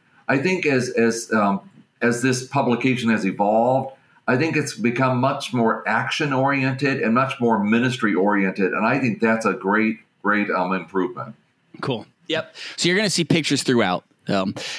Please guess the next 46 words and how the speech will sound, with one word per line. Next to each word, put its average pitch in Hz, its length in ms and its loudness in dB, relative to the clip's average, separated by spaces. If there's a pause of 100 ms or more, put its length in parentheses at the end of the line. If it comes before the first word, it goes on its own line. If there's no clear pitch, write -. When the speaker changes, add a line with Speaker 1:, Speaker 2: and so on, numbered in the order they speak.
Speaker 2:
all 180 120 2
right, 185 240 0
let's 170 180 2
move 196 160 2
to 185 60 4
the 175 100 4
next 170 200 2
section, 123 480 0 (460)
when 156 140 4
you 220 100 4
look 220 180 2
in 214 100 4
the 185 60 4
yearbook, 147 540 2
you're 151 180 2
gonna 175 240 2
see 147 500 4 (500)
what, 170 420 0
what 190 160 2
the 160 60 0
purpose 185 400 0
of 139 100 2
this 135 160 2
is, 123 320 4 (240)
is 131 160 2
where 165 160 4
we 156 160 4
are, 117 340 2
like, 127 220 0
an 117 220 0
annual 165 400 4
report 135 420 4
of 117 100 0
the 117 80 2
Army. 107 220 0
So 147 140 0
you're 156 100 4
gonna 185 180 2
see 165 140 2
the 151 100 2
Salvation 143 460 2
Army 127 220 0
in 110 120 -2 (140)
all 170 240 2
the 180 100 0
countries 131 840 0